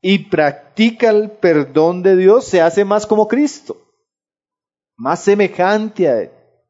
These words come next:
Y obviamente eso va a hacer que muchos de los frutos de la vida cristiana, como los que mencionábamos, florezcan. Entonces el perdón no solo restaura mi relación con Dios, no solo libera mi corazón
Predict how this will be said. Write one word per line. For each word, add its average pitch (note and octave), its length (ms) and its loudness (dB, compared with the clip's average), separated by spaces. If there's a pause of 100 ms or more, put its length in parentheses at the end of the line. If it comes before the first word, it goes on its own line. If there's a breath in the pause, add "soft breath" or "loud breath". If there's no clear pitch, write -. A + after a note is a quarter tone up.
(560 soft breath)
Y D3 120 0
obviamente G3+ 420 2
eso G#3+ 160 2
va G#3 60 2
a - 20 2
hacer G3+ 200 0
que G#3 160 2
muchos G3+ 360 -4
de G#3 120 4
los F3 200 0
frutos F#3+ 880 0 (1600)
de C#3 100 -4
la D#3 80 2
vida D#3 300 2
cristiana, C3+ 680 -4
como C3 160 -12
los B2 120 -10
que B2+ 80 -12
mencionábamos, B2 920 -6
florezcan. C3+ 880 -6 (1200 soft breath)
Entonces G3 220 0
el G#3+ 60 -8
perdón F#3+ 400 0
no A3+ 100 0
solo A3+ 220 0
restaura G3+ 360 2
mi F#3+ 140 2
relación E3+ 460 -2
con D#3 200 -2
Dios, F3 240 2
no F3+ 140 -2
solo E3 240 0
libera C#3+ 380 0
mi D3+ 120 -10
corazón C#3+ 720 -6